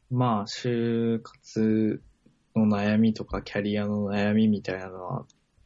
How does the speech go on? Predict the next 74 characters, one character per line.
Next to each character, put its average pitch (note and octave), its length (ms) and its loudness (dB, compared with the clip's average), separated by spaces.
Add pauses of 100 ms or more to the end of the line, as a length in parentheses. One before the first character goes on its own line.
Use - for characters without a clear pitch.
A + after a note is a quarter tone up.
(320)
ま A#2 260 2
あ、 G#2 60 -2
そ C3 140 -2
う - 20 2
で A2 80 -4
す - 40 -14
ね、 F#2 60 -6
一 - 220 -4
番 B2 360 -2
あ B2+ 120 -2
る A2 120 -2
と F#2+ 120 -8
言 F#2+ 80 -10
っ - 20 -20
て - 160 -6
も G2+ 160 -6
い G3+ 140 -4
い G3+ 60 -2
ぐ G#3 100 -4
ら - 140 -4
い - 100 -14 (720)
じ G#2 100 0
ゃ G2+ 60 0
な G2 60 -2
い - 20 -4
で G2 60 -6
す - 60 -14
か G#2 120 -6
ね。 F#2+ 100 -2
一 G#2 180 -4
応 D#3+ 60 0
な E3+ 120 0
ん E3+ 40 -10
か、 A2+ 60 -4
ま G#2 100 2
あ、 - 40 -4
ス - 140 -6
ラ A#2 120 0
ッ A#2+ 40 -6 (140)
ク C3 320 2
で B2 140 0
コ C3 100 -4
ミ B2+ 100 2
ュ B2+ 40 0
ニ B2 100 -2
ケ C3 140 -2
ー B2+ 40 0
シ - 100 -8
ョ G#2 40 -8
ン G2 80 -8
取 - 160 -10
っ - 20 -20
て - 120 -10
ま - 100 -6
す - 100 -16
け F#2 140 -6
ど、 - 300 -6
ま A#2 100 0
あ、 - 20 -6
キ A#2+ 120 -4
ャ - 20 0
リ A#2+ 140 2
ア A2+ 80 -2
相 A#2+ 180 0
談 G2+ 160 -2
の F#2+ 100 -10
チ - 140 -8
ャ - 20 -8
ン G2+ 60 -4
ネ G2+ 100 0
ル G2+ 60 -6
と - 140 -8
か - 100 -8
も - 220 -4